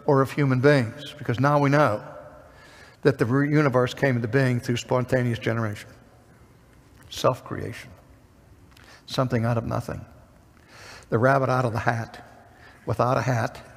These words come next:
without the rabbit, and without the magician. No sufficient cause, no efficient cause, no cause whatsoever, nothing.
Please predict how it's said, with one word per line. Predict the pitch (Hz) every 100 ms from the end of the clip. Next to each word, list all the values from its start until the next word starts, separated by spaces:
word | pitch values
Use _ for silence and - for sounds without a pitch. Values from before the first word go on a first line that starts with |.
| - - - - -
without | 110 127 131
the | 104
rabbit, | 127 120 120 - - - - - -
and | 120
without | 127 120 123
the |
magician. | 117 104 107 - - - - - - - - - - - - - - -
No | 117
sufficient | 120 127 - 175 143 135
cause, | 156 151 156 143
no | 135 143
efficient | 180 - 151 - 127
cause, | - 135 135 135
no | 143 151
cause | 147 143 139 123
whatsoever, | 123 131 131 107 -
nothing. | 139 151 - 110